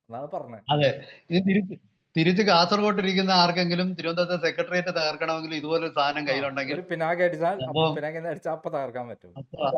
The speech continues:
Speaker 2: അപ്പൊ തീ-, അപ്പൊ തീരും. ഉം. അപ്പം ഇങ്ങനെയൊക്കെയാണ് കാര്യങ്ങൾ വരുന്നത്. സ്വാഭാവികമായിട്ടും ഈ, ഈ ഒരു, ആ, റോക്കറ്റ് ലോഞ്ചറിന്റെ വികസനത്തോട് കൂടിയിട്ട് നമുക്ക്, ആ,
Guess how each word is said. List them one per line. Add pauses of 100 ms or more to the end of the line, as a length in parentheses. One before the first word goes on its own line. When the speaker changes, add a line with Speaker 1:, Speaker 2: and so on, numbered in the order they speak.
Speaker 2:
അപ്പൊ
തീ-,
അപ്പൊ
തീരും. (240)
ഉം. (220)
അപ്പം
ഇങ്ങനെയൊക്കെയാണ്
കാര്യങ്ങൾ
വരുന്നത്. (440)
സ്വാഭാവികമായിട്ടും
ഈ,
ഈ (100)
ഒരു, (400)
ആ,
റോക്കറ്റ്
ലോഞ്ചറിന്റെ
വികസനത്തോട്
കൂടിയിട്ട് (680)
നമുക്ക്, (540)
ആ,